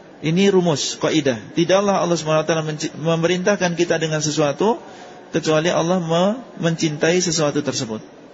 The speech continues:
Dan Allah tidak mungkin memerintahkan kita dengan sesuatu yang tidak Dia cintai. Di sini Allah mengatakan, "Ud'uni." Berdoalah kalian kepadaku. Perintah dari Allah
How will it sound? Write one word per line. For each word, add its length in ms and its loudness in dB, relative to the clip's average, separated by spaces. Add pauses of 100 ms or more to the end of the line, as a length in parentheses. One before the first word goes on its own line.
(1400)
Dan 180 -2
Allah 220 0
tidak 240 -2
mungkin 320 0
memerintahkan 640 -2
kita 400 0 (800)
dengan 260 0
sesuatu 400 -4
yang 220 -4
tidak 260 0
Dia 140 0
cintai. 400 -6 (1200)
Di 80 -6
sini 240 0
Allah 240 0
mengatakan, 540 0
"Ud'uni." 960 0 (340)
Berdoalah 460 0
kalian 260 0
kepadaku. 400 0
Perintah 400 0
dari 240 2
Allah 400 2